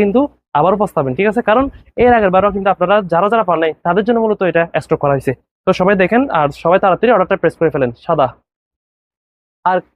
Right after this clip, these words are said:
কোয়ালিটি নিয়ে কোনো টেনশন নেই, আমাদের কোয়ালিটি সম্বন্ধে আপনার আইডিয়া হয়ে গেছে। সাদার মধ্যে ফেব্রিক্সগুলো সফট ফেব্রিক্সের মধ্যে বেস্ট কাপড়, যেটা ভিডিওর মধ্যে ফুটে উঠতেছে। মেরুন, পিছনে অবশ্যই পকেট থাকবে, আপনারা তো জানেন পিছনে পকেট থাকবে, আর পাশেও পকেট কাটটা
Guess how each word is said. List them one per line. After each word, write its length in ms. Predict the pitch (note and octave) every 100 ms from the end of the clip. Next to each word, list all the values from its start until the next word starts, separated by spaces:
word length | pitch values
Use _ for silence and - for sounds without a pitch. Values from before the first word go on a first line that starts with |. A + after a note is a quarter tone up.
| -
কোয়ালিটি 320 | G3+ G3 G#3+
নিয়ে 140 | B3 B3
কোনো 100 | A3
টেনশন 240 | G3+ E3 F3+
নেই, 100 | D3+ C3
আমাদের 240 | D3 F3 G3
কোয়ালিটি 260 | F#3+ E3 E3+
সম্বন্ধে 220 | F#3 F3+ E3
আপনার 200 | D3+ D#3
আইডিয়া 180 | C#3+ D3+
হয়ে 140 | D3 C#3
গেছে। 180 | - A#2+ - _ _ -
সাদার 260 | F3 F3 F#3
মধ্যে 200 | E3+ F3 F#3+
ফেব্রিক্সগুলো 460 | G3 E3 D#3 D#3 F3+ -
সফট 180 | E3+ -
ফেব্রিক্সের 340 | F#3+ F3+ F3+ F#3+
মধ্যে 160 | F3+ G3+ D#3+
বেস্ট 200 | E3+ - F#3+
কাপড়, 280 | F#3 A#3 C#4 _ _ -
যেটা 160 | E3 G3+
ভিডিওর 200 | G3 G3
মধ্যে 140 | G3 F3
ফুটে 180 | D#3+ E3
উঠতেছে। 300 | D#3 D3 C3+ A#2+ _ _ _ _ _ _ _ _ _ _ _ _ _ _ _ _ _ _ _ _ _
মেরুন, 300 | C#3 C#3+ F#3 B3+ _ _ -
পিছনে 220 | D#3+ F#3 F3
অবশ্যই 240 | E3+ F#3+
পকেট 180 | E3+ E3 -
থাকবে, 220 | F#3+ F3 C4 C4+ _
আপনারা 180 | D3+ E3
তো 60 | F3
জানেন 160 | E3 C#3+ D3+
পিছনে 220 | D3 F3+ F3
পকেট 180 | E3+ -
থাকবে, 240 | F#3+ F3+ C4+ D4 _ _ D3+
আর 80 | C#3+
পাশেও 280 | D3+ D3 A3 A#3
পকেট 180 | F#3 F3+ -
কাটটা 220 | F#3